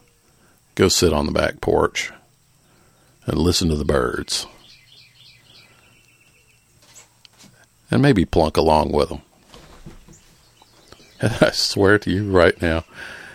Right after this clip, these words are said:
as I'm sitting here right now, I've, I've, I've still got the door open to the shed. A chipmunk just ran across the floor. And he's behind this trunk.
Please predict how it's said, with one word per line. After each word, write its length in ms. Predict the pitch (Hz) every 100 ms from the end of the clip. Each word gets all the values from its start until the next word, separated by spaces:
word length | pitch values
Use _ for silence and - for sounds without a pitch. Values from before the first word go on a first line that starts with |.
| -
as 200 | - 92
I'm 140 | 101 101
sitting 360 | - 104 92
here 160 | 90 82
right 160 | 80
now, 160 | 78 78
I've, 160 | 78 -
I've, 220 | 87 82 _ - -
I've 100 | -
still 240 | - 101
got 180 | 92 87
the 60 |
door 300 | 82 90 85
open 220 | 82 - 78
to 60 |
the 140 | 80 76
shed. 480 | - 82 78 78 - _ _ - - -
A 120 | 85
chipmunk 840 | 80 - - 117 - 92 76 78 - - - 117 139
just 500 | - 85 80 - - - _ _ _ _ _ -
ran 320 | 87 85 87
across 560 | 85 87 80 80 - -
the 220 | 80 80
floor. 540 | - 90 78 78 78 _ _ _ _ _ _ _ _ _ _ _ _ _ _ _ _ _ _ _ _ -
And 140 | -
he's 160 | 87 85
behind 360 | - 87 101 80
this 220 | 76 - - -
trunk. 480 | - 92 73 -